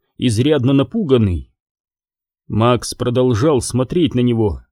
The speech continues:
затем отвернулся и метнул кинжал в рекламный щит со своим изображением.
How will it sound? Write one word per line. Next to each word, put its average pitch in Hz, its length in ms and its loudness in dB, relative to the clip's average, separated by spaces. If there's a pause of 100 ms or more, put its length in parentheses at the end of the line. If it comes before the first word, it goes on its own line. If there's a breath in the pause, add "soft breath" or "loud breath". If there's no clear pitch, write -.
(540)
затем 127 400 -2
отвернулся 147 760 2
и 123 300 -2
метнул 165 480 2
кинжал 143 560 2
в 82 100 -2
рекламный 165 540 2
щит - 320 -4
со 135 140 -4
своим 139 340 0
изображением. 123 880 0